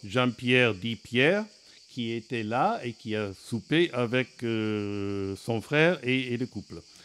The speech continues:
Marc-Antoine avait soupé avec ses parents avant de s'éclipser,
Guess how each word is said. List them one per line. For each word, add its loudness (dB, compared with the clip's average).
Marc-Antoine -2
avait -6
soupé -6
avec -10
ses -10
parents -6
avant -4
de -8
s'éclipser, -4